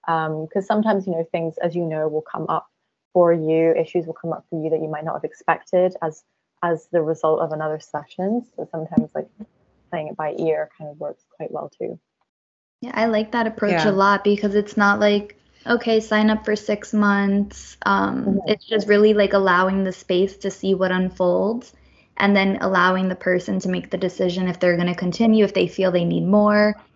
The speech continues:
Speaker 2: if they received what they needed. That's beautiful.
Speaker 3: Yeah.
Speaker 1: Thank you.
Speaker 3: It's a very empowering approach because it allows the person to lead from their power instead of feeling like needing an outside force for an X amount of
Speaker 1: Mm-hmm.
Speaker 3: time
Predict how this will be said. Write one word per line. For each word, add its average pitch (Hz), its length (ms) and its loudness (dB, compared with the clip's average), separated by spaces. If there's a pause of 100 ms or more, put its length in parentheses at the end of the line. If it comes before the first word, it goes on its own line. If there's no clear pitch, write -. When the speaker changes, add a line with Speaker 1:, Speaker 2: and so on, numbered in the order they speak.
(140)
Speaker 2:
if - 140 -4
they 185 140 4
received 196 600 0
what - 120 -14
they 180 140 0
needed. 180 600 0 (220)
That's 202 180 -2
beautiful. 185 640 -2
Speaker 3:
Yeah. 160 420 -6 (360)
Speaker 1:
Thank 165 220 -18
you. 147 160 -10 (680)
Speaker 3:
It's 208 160 -6
a 196 80 2
very 180 300 2
empowering 156 640 -4
approach 143 480 -8
because 143 240 -8
it 143 80 -6
allows 143 380 -4
the 139 80 -4
person 135 580 -2
to 135 380 -2
lead 139 260 -2
from 139 240 -2
their 135 180 -2
power 135 580 -4
instead 139 320 -2
of 131 140 -2
feeling 131 440 0
like 127 340 -6 (540)
needing 139 760 0 (180)
an 131 140 0
outside 127 500 -4
force 123 420 -2
for 127 120 -4
an 123 140 -4
X - 180 -6
amount 127 220 -6
of - 80 -8
Speaker 1:
Mm-hmm. 143 120 -4
Speaker 3:
time 123 100 -2